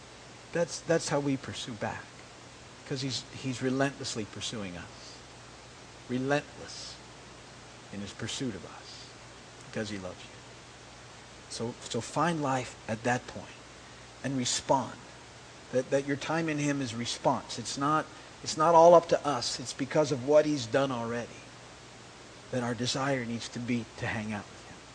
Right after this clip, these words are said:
So that's where we'll find life. And that's what I wanted to share with you today. So just know how much he loves you and let that resonate within you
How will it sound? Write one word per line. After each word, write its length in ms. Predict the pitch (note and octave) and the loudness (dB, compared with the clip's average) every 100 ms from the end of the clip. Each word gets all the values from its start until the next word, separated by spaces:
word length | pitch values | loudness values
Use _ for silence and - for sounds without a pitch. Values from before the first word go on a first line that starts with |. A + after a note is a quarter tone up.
| - - - - - - - - - - - - | -18 -18 -18 -18 -18 -18 -18 -18 -18 -18 -12 -6
So 180 | A2+ G#2 F#2+ | -4 -4 2
that's 260 | C3 C3 - | 6 6 4
where 80 | A#2+ | -2
we'll 120 | A2+ | 0
find 260 | - G2+ | 0 0
life. 320 | E2 A#2+ B2+ - | -2 -6 -8 -10
And 100 | F2+ - - - - - - A2 | -14 -16 -18 -18 -18 -18 -8 -6
that's 180 | - | -4
what 100 | B2+ | -2
I 60 | A2+ | 0
wanted 260 | A2+ A2+ A2+ | 0 -2 -4
to 60 | |
share 220 | - A#2 | -4 -2
with 180 | A#2+ A#2 | -4 -4
you 100 | D3+ | -6
today. 300 | D#3 E3 C#4 - - - - - - - - - | -2 0 0 -2 -14 -18 -18 -18 -18 -18 -18 -10
So 280 | - G#2+ G#2+ - | -4 -4 -4 -8
just 220 | A#2+ - | -6 -2
know 320 | C3 B2 G#2+ G2+ - - - - - | 2 2 2 -4 -16 -18 -18 -16 -8
how 220 | - D#3 | 2 4
much 260 | C#3+ A2+ - | 4 -2 -2
he 80 | G#2+ | -2
loves 300 | G#2 G2+ - | -2 -4 -8
you 80 | A#2+ - - A#2 | -12 -16 -12 -6
and 120 | A2 | -4
let 160 | A2 - | -4 0
that 160 | A2 | 0
resonate 500 | G#2 A#2 A2 G2+ F#2+ G2 - - - - - G#2+ | 4 2 2 0 -4 -6 -14 -18 -18 -18 -14 -8
within 280 | A2+ G#2+ | -4 -4
you 100 | F#2+ | -4